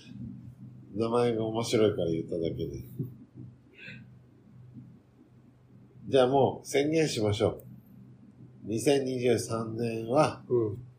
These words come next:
Speaker 1: 何かしらのイベントに出ると。
Speaker 2: フェスとかね。
Speaker 1: フェスとかね。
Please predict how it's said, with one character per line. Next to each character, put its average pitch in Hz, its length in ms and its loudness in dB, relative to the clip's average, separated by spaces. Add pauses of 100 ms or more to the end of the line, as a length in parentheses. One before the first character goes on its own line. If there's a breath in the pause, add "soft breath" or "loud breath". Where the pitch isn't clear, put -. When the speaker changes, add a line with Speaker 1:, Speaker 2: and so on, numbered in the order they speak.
(240)
Speaker 1:
何 131 280 0
か 143 140 2
し 147 140 2
ら 143 100 4
の 139 100 -2
イ 139 140 -4
ベ 139 160 2
ン 127 100 -2
ト 143 100 0
に 131 180 2
出 98 120 4
る 82 140 2
と。 - 160 -12 (240)
Speaker 2:
フ 127 80 0
ェ - 20 2
ス - 140 -10
と 120 100 -2
か - 140 -4
ね。 127 120 -8 (180)
Speaker 1:
フ 110 40 -2
ェ 98 60 0
ス 104 160 -4
と - 60 0
か 110 60 0 (340)
ね。 107 260 -4